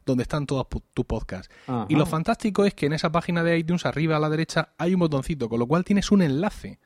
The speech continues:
Speaker 1: O sea, tú, no solo la página se crea, sino que es una página que es enlazable.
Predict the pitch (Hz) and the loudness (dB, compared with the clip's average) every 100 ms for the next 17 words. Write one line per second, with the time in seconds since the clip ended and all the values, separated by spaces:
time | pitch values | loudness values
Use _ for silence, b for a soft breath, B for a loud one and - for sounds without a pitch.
0 | _ _ _ _ _ _ _ _ - 143 | _ _ _ _ _ _ _ _ -4 -4
1 | 120 - b b b - 196 - 156 147 | -4 -8 b b b 2 2 2 -2 2
2 | 170 196 214 165 135 160 180 160 170 175 | 4 4 4 4 2 0 0 0 0 2
3 | 185 170 131 139 156 143 - 165 143 143 | 2 0 0 0 0 0 -2 -2 -2 -2
4 | 156 117 98 - 107 92 | -2 -2 -4 -4 -6 -8